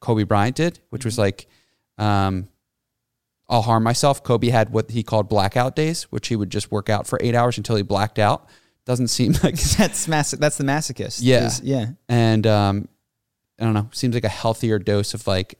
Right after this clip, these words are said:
Speaker 2: Mm-hmm.
Speaker 1: centeredness, able to take on tough conflict, lead people,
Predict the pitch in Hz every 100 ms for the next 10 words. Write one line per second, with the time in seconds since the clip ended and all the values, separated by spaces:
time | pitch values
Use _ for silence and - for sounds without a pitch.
0 | - 117 107 98 - 101 92 101 104 98
1 | 98 - 104 98 101 - 101 101 95 98
2 | - 101 - 104 95 101 98 - - 101
3 | 110 98 - 104 - 104 98